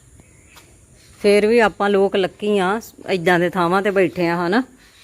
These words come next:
ਜਿਨ੍ਹਾਂ ਵਿਚਾਰਿਆਂ ਦੇ ਘਰ ਢਹਿ ਗਏ। ਇੱਕ ਬੇਬੇ ਵਿਚਾਰੀ ਬੜਾ ਰੋਣ ਡਈ ਮਨੀ, ਉਹਦਾ ਵੀ ਉਹ ਕਿਹੜੇ ਗਾਇਕ ਨੇ ਚੱਕਿਆ ਸਾਰਾ ਵੀ ਮੈਂ ਇਹਦਾ ਘਰ ਬਣਾਉਂਗਾ।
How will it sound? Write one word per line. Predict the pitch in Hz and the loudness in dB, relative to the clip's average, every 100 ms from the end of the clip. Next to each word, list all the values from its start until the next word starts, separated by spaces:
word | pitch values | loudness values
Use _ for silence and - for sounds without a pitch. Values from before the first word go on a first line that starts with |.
| - - - | -20 -20 -12
ਜਿਨ੍ਹਾਂ | 185 185 190 202 | -2 0 2 0
ਵਿਚਾਰਿਆਂ | 196 190 175 175 | 2 2 2 0
ਦੇ | 170 | -2
ਘਰ | 180 208 180 | 0 0 0
ਢਹਿ | 143 190 196 151 | 0 0 0 0
ਗਏ। | 156 170 - _ _ - - - - - _ - _ _ 190 | 0 -2 -8 _ _ -20 -20 -20 -20 -20 _ -20 _ _ -6
ਇੱਕ | 185 | -2
ਬੇਬੇ | 175 185 156 175 | 2 2 2 2
ਵਿਚਾਰੀ | 175 180 170 | 2 0 -2
ਬੜਾ | 160 170 196 190 | -2 0 2 2
ਰੋਣ | 180 160 156 | 0 0 0
ਡਈ | 151 175 | -2 -2
ਮਨੀ, | 175 190 233 - - _ _ _ _ _ | -2 -4 -6 -10 -20 _ _ _ _ _
ਉਹਦਾ | 190 190 226 | -8 -2 0
ਵੀ | 240 240 | 0 0
ਉਹ | 226 214 | 0 -2
ਕਿਹੜੇ | 214 208 233 | -2 -2 -2
ਗਾਇਕ | 226 208 190 | 0 0 0
ਨੇ | 196 196 | -2 -4
ਚੱਕਿਆ | 196 - 180 170 | -4 -4 -4 -2
ਸਾਰਾ | 180 175 202 | 0 0 -2
ਵੀ | 208 | -2
ਮੈਂ | 202 175 165 | -2 -2 -2
ਇਹਦਾ | 190 | -2
ਘਰ | 202 214 | -2 -2
ਬਣਾਉਂਗਾ। | 180 156 151 180 247 | -2 -2 -2 -2 -4